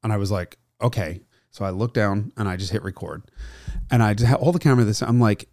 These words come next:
"Excuse me?" And she's like, "What is your problem?" I'm like, "You just hit my car. That's my problem." She was like, "I know," key point, "I know, but you were going extremely slow."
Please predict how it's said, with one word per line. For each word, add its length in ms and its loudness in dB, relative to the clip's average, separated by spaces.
"Excuse 460 2
me?" 100 4
And 80 2
she's 180 0
like, 140 0
"What 300 4
is 120 2
your 120 4
problem?" 540 2
I'm 160 4
like, 220 2
"You 200 -2
just 180 -8
hit 340 -4
my 220 -2
car. 720 -6
That's 240 -2
my 100 4
problem." 280 -2
She 140 -4
was 100 -2
like, 200 -6
"I 140 6
know," 480 6
key 160 -6
point, 340 -4
"I 140 4
know, 320 6
but 240 2
you 160 0
were 100 -4
going 380 2
extremely 680 -2
slow." 460 -8